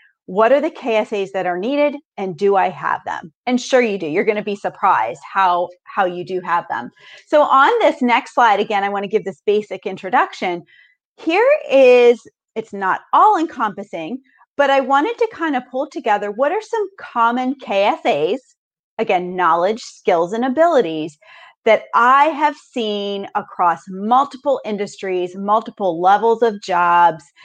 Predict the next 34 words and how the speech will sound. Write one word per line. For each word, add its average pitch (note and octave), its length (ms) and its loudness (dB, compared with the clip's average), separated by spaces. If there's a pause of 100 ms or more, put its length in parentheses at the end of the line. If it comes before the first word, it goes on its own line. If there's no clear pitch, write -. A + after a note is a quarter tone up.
(560)
even B3 340 -2
jobs G3 300 2
I've G3+ 260 2
recruited A3 540 -6
for, F#3 400 0 (120)
they A3 180 0
tend B3 400 -4
to B3 100 -8
be G#3+ 540 -6
very G#3+ 360 -2
commonly B3+ 520 -4
found F#3+ 420 0
in F#3+ 220 -10 (100)
multiple G#3 560 -6
job F#3+ 260 0
descriptions. D#3 580 -14
So G#3+ 120 -2
whether G3+ 360 0
it's - 200 -8
a F#3 120 -4
vice F#3+ 320 -2
president G3+ 680 -4
of F#3+ 160 -4
marketing F#3 500 -2
role, C3+ 380 -2 (380)
whether G3+ 580 2
it's G3 260 -2
an E3+ 220 -8
H F#3+ 240 -12
R F#3+ 180 0
director, E3+ 640 -2
whether G3+ 320 0
it's G3 140 -8
a G3 60 -14